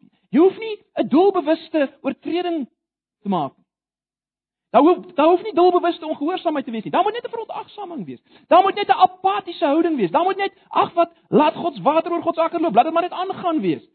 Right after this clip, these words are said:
Dis al wat daar hoef te wees. En dan loop jy 'n groter gevaar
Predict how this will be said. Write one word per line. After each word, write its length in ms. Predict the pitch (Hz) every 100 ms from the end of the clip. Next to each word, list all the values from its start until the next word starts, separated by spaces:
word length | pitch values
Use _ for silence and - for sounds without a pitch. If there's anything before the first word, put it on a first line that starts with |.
| _
Dis 120 | 320
al 140 | 370 392
wat 100 | 370
daar 140 | 311
hoef 160 | 254 -
te 100 | 175
wees. 440 | 147 - _ _ _ _ _ _ _ _ _ _ -
En 100 | 170
dan 260 | 170 160 -
loop 300 | 143 294 330
jy 180 | 330 -
'n 80 |
groter 560 | - - - 294 392 403
gevaar 460 | 196 - 170 104